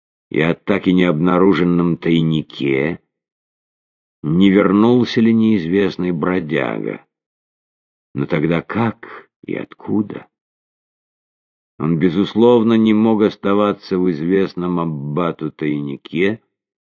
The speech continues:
чтобы мастеровые, которые на протяжении недели работали в особняке, не обнаружили его. Очень тихо,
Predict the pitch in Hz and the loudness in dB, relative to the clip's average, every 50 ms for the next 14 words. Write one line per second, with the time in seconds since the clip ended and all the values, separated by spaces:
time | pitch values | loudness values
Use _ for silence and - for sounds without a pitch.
0 | _ _ _ - - - - - 80 69 78 80 80 78 - - - 92 87 87 | _ _ _ -20 -20 -10 -6 -6 -4 -2 -2 -2 -4 -4 -6 -6 -2 0 0 2
1 | 87 87 85 95 107 107 104 - - 101 95 - 98 101 101 98 98 95 - 87 | 2 2 2 4 4 4 2 2 0 -4 -2 -2 0 0 0 0 0 -2 -2 -4
2 | 95 - 104 92 78 101 101 101 98 98 98 98 98 101 101 95 87 104 98 95 | -2 -2 -2 0 0 0 0 2 2 2 2 2 2 2 2 2 2 4 4 4
3 | 98 98 98 95 92 92 95 92 90 90 87 87 87 85 90 90 82 92 90 87 | 4 2 2 2 2 2 0 2 2 0 0 0 0 -2 -2 -4 -2 -2 -2 -2
4 | - 95 92 90 87 85 85 85 76 73 95 95 95 87 76 67 - 64 60 58 | -2 0 0 0 0 0 -4 -4 -6 -6 -6 -4 -2 -4 -4 -4 -6 -8 -8 -8
5 | 60 58 55 53 52 50 - _ _ _ _ _ _ _ _ _ _ _ _ _ | -6 -6 -8 -8 -10 -12 -16 _ _ _ _ _ _ _ _ _ _ _ _ _
6 | _ _ _ _ _ _ _ _ _ _ _ _ _ _ _ _ _ _ - - | _ _ _ _ _ _ _ _ _ _ _ _ _ _ _ _ _ _ -8 -6
7 | 73 71 - - 67 65 60 - - - - 69 67 69 71 69 - - - 92 | -6 -6 -6 -8 -8 -8 -10 -12 -14 -10 -8 -6 -4 -4 -4 -6 -8 -12 -12 -14
8 | 92 | -14